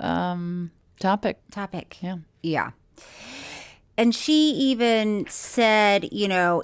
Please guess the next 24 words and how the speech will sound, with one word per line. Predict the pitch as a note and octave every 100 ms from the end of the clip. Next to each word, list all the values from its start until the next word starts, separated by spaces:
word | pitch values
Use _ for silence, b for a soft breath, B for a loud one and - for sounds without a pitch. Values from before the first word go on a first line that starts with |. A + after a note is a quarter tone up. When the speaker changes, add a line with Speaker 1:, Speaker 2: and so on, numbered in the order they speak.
| -
Speaker 2:
there | A3 G3+ A3
are | G#3+
rules | F#3 G3+ G3+ G3 F#3
like | F#3+ F3 E3 - _
if | F#3 F3+ F3 E3+ D#3+ - b b b
the | -
queen | G3 - G#3+ G#3 G3+
is | F#3+ F3+
wearing | F#3+ F#3 F#3 F3+ F3 E3+ F3
blue, | - A#3+ C#4+ C4+ C4 B3+ B3
then | F#3+ D#3+
you | D#3+ D#3
can't | - E3+ D#3
wear | D3 D3+ C#3+
blue. | D#3 A3 A#3+ A3+ A3 G#3+ G3+
And | E3 D3+ C#3+ -
Speaker 1:
<laughs> | -
See, | - - - - C4 B3 -
I | B3+ A#3+
would | C#4 B3 C4
be | C4
so, | - - - E4 -
I | A#3 A#3+ A3+ - C4 D4+
would, | F4 C4+ D4 D4 B